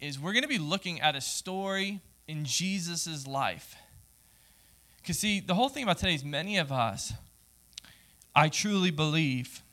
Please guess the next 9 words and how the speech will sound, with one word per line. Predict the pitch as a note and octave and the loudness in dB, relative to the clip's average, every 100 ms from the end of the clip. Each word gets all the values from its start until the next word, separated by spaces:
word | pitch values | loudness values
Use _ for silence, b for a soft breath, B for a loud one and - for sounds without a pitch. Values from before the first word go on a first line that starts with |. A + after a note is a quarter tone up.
| _ _ b b - | _ _ b b 0
we're | D#3+ | 2
looking, | E3 F#3+ - D#3 C#3 | 6 4 2 -2 0
"God, | E3 D#3+ D3 - b | 2 2 0 -4 b
let | - F#3 | 0 2
me | F#3 | 2
see | - | 2
you | F3+ D#3 | 0 0
moving. | D#3 D3+ C#3+ A#2+ | 0 0 -2 0
God, | D#3+ D#3 | 2 2